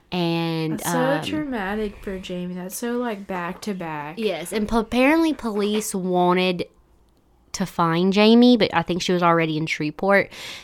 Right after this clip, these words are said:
Speaker 1: because she witnessed, I think they said that she witnessed, um, the guy coming in and out of the apartment or something, or just,
Speaker 2: Oh.
Speaker 1: like, seen him.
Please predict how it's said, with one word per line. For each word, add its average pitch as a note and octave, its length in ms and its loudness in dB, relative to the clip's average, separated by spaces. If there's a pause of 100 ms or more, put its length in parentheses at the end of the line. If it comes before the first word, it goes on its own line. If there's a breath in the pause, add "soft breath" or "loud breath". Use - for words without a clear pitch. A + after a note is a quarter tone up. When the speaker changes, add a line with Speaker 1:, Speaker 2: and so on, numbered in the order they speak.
(120)
Speaker 1:
because F3 340 -2
she F3+ 360 -2
witnessed, F3 840 -4
I - 100 -6
think F#3+ 180 -4
they F#3 120 0
said F3 180 -4
that E3+ 120 -4
she - 180 -4
witnessed, E3 720 -4
um, D#3 520 -8
the E3 80 -4
guy D#3+ 540 -2 (200)
coming E3 400 -2
in D#3+ 100 -4
and D#3 80 -2
out D#3 160 -2
of D3+ 60 -8
the D#3 80 -4
apartment D#3 440 -4
or F#3 80 -4
something, F#3+ 460 -2
or D#3+ 80 0
just, E3+ 200 -6
Speaker 2:
Oh. D#3 40 -4
Speaker 1:
like, E3+ 100 -8
seen D#3+ 360 -8
him. F#3 340 0